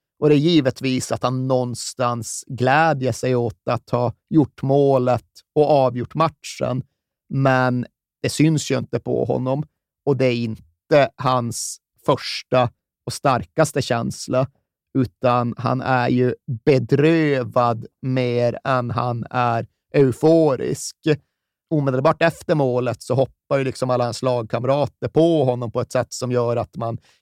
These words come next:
knappt ser hans ansiktsuttryck. Det är liksom försvunnet i högen. Men när klungan sen skingras så ser man ju att det är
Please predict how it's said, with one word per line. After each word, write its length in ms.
knappt 320
ser 540
hans 440
ansiktsuttryck. 1040
Det 80
är 80
liksom 440
försvunnet 960
i 360
högen. 840
Men 580
när 540
klungan 680
sen 280
skingras 880
så 240
ser 380
man 260
ju 100
att 240
det 120
är 420